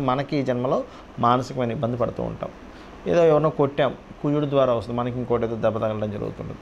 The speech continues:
అలా స్పెసిఫిక్‌గా పలానా లగ్నం వాళ్ళకి స్పెసిఫిక్‌గా కొన్ని ఉంటే,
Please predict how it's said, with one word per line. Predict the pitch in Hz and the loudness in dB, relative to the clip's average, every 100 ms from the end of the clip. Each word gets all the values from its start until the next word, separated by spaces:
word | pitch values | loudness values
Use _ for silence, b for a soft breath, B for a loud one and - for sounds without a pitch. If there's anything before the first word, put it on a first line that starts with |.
| - | 0
అలా | 151 175 120 143 185 B B B - - | 4 4 4 2 -4 B B B -20 -4
స్పెసిఫిక్‌గా | 190 180 202 240 220 208 233 233 233 | 0 0 0 0 -2 0 2 4 2
పలానా | 185 175 185 180 | 2 2 0 0
లగ్నం | 165 151 156 160 | 0 -2 -4 -2
వాళ్ళకి | 160 156 - | -2 -2 -8
స్పెసిఫిక్‌గా | 147 - 156 160 160 143 | -10 -8 -8 -6 -4 -2
కొన్ని | 143 127 120 | -2 -4 -4
ఉంటే, | 117 110 110 110 | -2 -2 -2 -6